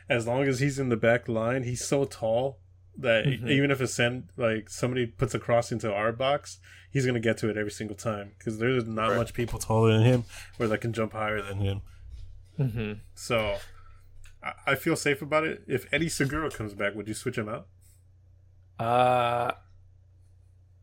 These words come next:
Speaker 2: I think that they would be able to share a game. Maybe start one and switch every other game. Um,
Speaker 1: Or would you
Speaker 2: just because
Speaker 1: switch
Speaker 2: he still
Speaker 1: Murillo?
Speaker 2: has a lot. N-, at least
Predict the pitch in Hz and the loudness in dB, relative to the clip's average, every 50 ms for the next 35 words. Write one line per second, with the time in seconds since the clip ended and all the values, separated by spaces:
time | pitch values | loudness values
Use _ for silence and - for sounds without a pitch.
0 | _ - _ - - _ - - - 147 143 - 196 202 165 - - 143 139 113 | _ -20 _ -20 -20 _ -14 -6 -2 -2 2 4 2 2 2 0 4 4 4 6
1 | 127 127 117 120 120 131 127 113 123 131 127 131 131 - - - 127 120 117 107 | 6 4 4 6 4 2 4 4 0 -4 -4 -6 -12 -16 -6 0 4 4 6 6
2 | - 104 - - - 127 117 110 98 95 90 - 90 90 82 78 87 - - _ | 6 4 4 4 4 6 6 6 6 4 0 -4 -6 -8 -8 -10 -14 -16 -20 _
3 | - - - - - - - - - - - - - 131 123 117 117 120 117 110 | -20 -20 -20 -20 -20 -20 -20 -20 -20 -20 -16 -6 -2 2 4 4 4 4 2 0
4 | - - - 135 113 107 110 - - _ - - - - 135 123 110 113 113 110 | -2 0 4 4 4 4 4 -2 -10 _ -20 -16 -6 -6 -4 0 4 4 4 4
5 | 113 113 117 117 113 113 110 104 98 - - - 120 110 - - 120 113 101 113 | 4 2 0 0 -2 -4 -4 -6 -6 -8 -4 0 0 0 2 2 -2 -2 0 0
6 | 110 107 107 107 120 117 127 131 139 143 151 151 - - - - - - - - | 0 0 0 0 2 2 4 4 4 2 0 -2 -8 -14 -20 -20 -20 -20 -20 -20
7 | - - - - 117 113 110 107 101 101 101 104 110 - 120 113 117 123 123 110 | -20 -8 2 4 4 6 6 4 4 2 0 -2 -6 -6 -4 -2 0 0 0 2
8 | 139 - 160 139 - 135 123 117 123 123 160 156 139 143 139 135 - 123 117 110 | 6 6 6 6 8 4 2 4 6 6 6 6 6 4 4 4 4 4 4 4
9 | 117 - - - - - - _ - - - - - - - - - - - - | 4 0 -2 -20 -20 -20 -20 _ -20 -20 -20 -20 -20 -20 -20 -20 -20 -20 -20 -20
10 | - - - - _ - - 123 123 127 127 131 135 - - - - 143 143 156 | -20 -20 -20 -20 _ -10 -6 -6 -4 -4 -4 -4 -6 -8 -8 2 6 6 8 8
11 | 160 - - | 6 4 2